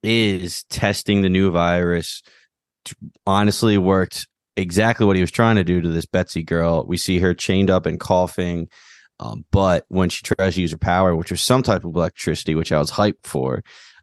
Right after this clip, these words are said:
uh, she can't. And she, it seems like she was trying to attack them, both Shetty and the doctor, but she cannot use her powers. This is exactly what Shetty wants, but now Shetty says, "Hey, let's see how sick we can make her. Concentrate the dose."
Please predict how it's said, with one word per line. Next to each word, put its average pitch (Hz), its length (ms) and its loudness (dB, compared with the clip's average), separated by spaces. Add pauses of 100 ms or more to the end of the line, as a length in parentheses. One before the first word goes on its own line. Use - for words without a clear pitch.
uh, 57 160 -4
she - 160 -4
can't. 170 280 2 (420)
And 87 600 2
she, 90 360 2
it - 120 -6
seems 101 300 2
like 92 100 0
she 95 80 -2
was 90 80 0
trying 117 220 4
to 101 80 4
attack 92 360 0
them, 87 360 -2
both 90 280 2
Shetty 90 340 2
and 90 100 2
the 85 40 -2
doctor, 78 640 -2
but 76 300 2
she 73 180 -8
cannot 71 380 -2
use 58 180 -8
her 67 100 -4
powers. - 600 -2 (520)
This - 120 -4
is 85 220 -2
exactly 90 400 2
what 90 260 2
Shetty 85 360 -4
wants, 110 440 2
but - 320 -2
now 87 460 0 (400)
Shetty 85 340 -2
says, 78 360 -2
"Hey, - 420 0 (560)
let's 90 180 0
see 90 140 2
how 87 140 2
sick - 280 -2
we 87 80 0
can 78 180 -2
make 87 240 0
her. - 220 -4
Concentrate - 600 -4
the - 80 -10
dose." 87 540 0